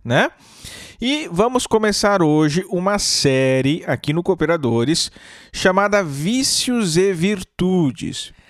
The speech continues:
Serão sete episódios gravados aí aleatoriamente, não serão episódios seguidos, ok?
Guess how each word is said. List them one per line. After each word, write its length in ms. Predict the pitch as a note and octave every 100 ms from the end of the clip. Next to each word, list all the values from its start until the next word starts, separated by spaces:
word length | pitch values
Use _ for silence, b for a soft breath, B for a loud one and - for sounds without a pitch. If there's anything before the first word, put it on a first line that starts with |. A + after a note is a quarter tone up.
| b
Serão 440 | - G3 G3+ B3
sete 680 | B3 - - A#3+ D4 D4 -
episódios 840 | B3+ - A#3+ C#3+ D#3 F#3+ G#3 A3+ - B B D3+
gravados 840 | E3+ F#3+ D3+ D#3 F#3 F3+ F#3 D3+
aí 300 | D3+ E3+ F#3+
aleatoriamente, 1040 | F3 F#3 F#3+ G3 - F#3+ G#3 G3 C#3+ A#2 C#3+
não 120 | F#3+
serão 320 | - G3+ F#3+
episódios 580 | G3 F#3 D3 E3 E3+ -
seguidos, 720 | G#3+ G3 D3+ E3 B2 G2+ F#2
ok? 380 | G#2 - F#3+